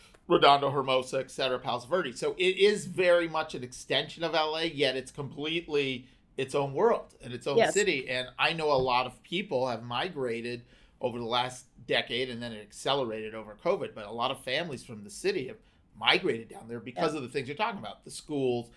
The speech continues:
Speaker 1: the lifestyle, the, the lack of crime, the beach life, all that, the restaurants.
Speaker 2: Yeah.
Speaker 1: So yeah,
Speaker 2: Yeah.
Speaker 1: I, that's,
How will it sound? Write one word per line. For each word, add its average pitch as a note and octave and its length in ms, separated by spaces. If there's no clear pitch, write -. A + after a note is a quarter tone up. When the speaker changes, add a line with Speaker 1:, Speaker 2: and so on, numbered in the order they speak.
Speaker 1:
the C#3+ 100
lifestyle, A2+ 840
the, - 160
the C#3+ 220
lack B2 320
of B2+ 120
crime, A#2 400
the C3 80
beach B2 460
life, A2+ 400
all B2 280
that, F2+ 280
the A2 60
restaurants. G#2 640
Speaker 2:
Yeah. B2 60
Speaker 1:
So A#2+ 180
yeah, C#3+ 180
Speaker 2:
Yeah. F3 160
Speaker 1:
I, - 340
that's, D3 400